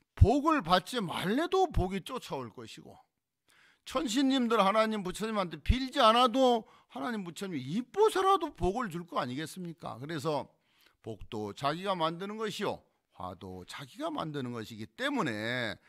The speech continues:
모든 것은 내가 해야 됩니다. 그리고 어떤 마음으로 상대를 대하느냐,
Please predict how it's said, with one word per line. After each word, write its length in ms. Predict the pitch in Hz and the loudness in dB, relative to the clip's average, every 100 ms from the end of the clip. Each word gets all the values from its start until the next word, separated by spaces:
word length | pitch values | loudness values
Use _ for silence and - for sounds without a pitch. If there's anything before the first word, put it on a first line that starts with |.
| - _ _ - - - | -20 _ _ -20 -20 -12
모든 260 | 156 262 254 | -4 -4 -2
것은 320 | 202 175 107 _ _ _ _ | -4 -4 -8 _ _ _ _
내가 440 | - - 123 208 | -14 -12 -6 -2
해야 300 | 269 190 277 | 0 0 -2
됩니다. 420 | 220 - - - 123 | -6 -12 -16 -10 -8
그리고 280 | 160 170 - - _ | -4 -6 -8 -18 _
어떤 520 | - 160 - 302 330 | -2 -2 2 2 4
마음으로 600 | 262 170 156 160 190 254 233 | 4 6 6 6 2 0 0
상대를 480 | 160 156 151 143 | 0 -2 -4 -6
대하느냐, 600 | 110 110 104 104 131 135 | -6 -8 -8 -4 0 0